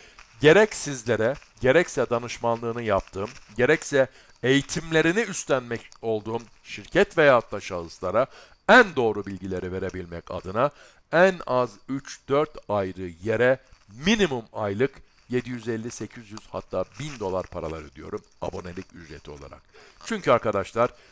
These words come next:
bilgi vahiy yoluyla gelmiyor. Her şeyin bir bedeli var. Bu ifademi ne olur samimi, ne olur dostane, ne olur içten bir dostunuz ve kardeşiniz olarak algılayın ve, eee, son sözümü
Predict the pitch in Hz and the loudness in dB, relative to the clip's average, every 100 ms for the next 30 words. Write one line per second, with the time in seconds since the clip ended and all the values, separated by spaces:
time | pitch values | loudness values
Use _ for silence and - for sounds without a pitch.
0 | - - 147 156 147 147 117 117 117 139 | -20 -8 -4 -4 -2 -6 0 0 0 -4
1 | 104 95 92 87 85 95 85 71 64 67 | -4 -8 -8 -8 -8 -8 -10 -12 -20 -20
2 | _ _ - 240 214 - 107 95 90 87 | _ _ 0 4 4 0 -6 -6 -12 -10
3 | 80 82 82 117 - - - - - 254 | -10 -10 -2 -2 -2 -14 -20 -20 -6 -2
4 | 226 - 202 190 190 185 180 - 127 135 | 0 8 8 10 6 4 -2 -6 -4 6
5 | 226 233 196 - - 156 156 156 147 190 | 8 8 4 -4 -2 0 0 -2 -2 -4
6 | _ _ 117 175 220 185 143 107 127 131 | _ _ 2 4 4 2 -4 -4 -2 -2
7 | - 127 120 123 151 - - - 156 214 | 0 2 4 4 0 -2 -20 -4 4 4
8 | 190 180 - 156 - 196 214 196 175 135 | 4 -4 -8 -8 0 4 4 4 -8 -2
9 | 143 - 156 175 196 175 - 131 127 127 | -2 -2 -10 -10 -2 0 2 2 2 -4
10 | 123 117 - 104 101 95 - 101 98 104 | -10 -12 -10 -6 -4 -4 -2 -2 -2 0
11 | 110 151 170 - - _ - 143 147 - | 2 2 0 -20 -20 _ 0 2 2 -4
12 | - _ _ _ _ _ _ - - 113 | -20 _ _ _ _ _ _ -20 -12 0
13 | 113 113 113 113 110 110 110 110 107 107 | 4 4 4 4 4 4 4 4 2 2
14 | 104 95 - 147 139 135 120 131 131 | 0 -4 -4 -4 -4 -4 -4 0 -2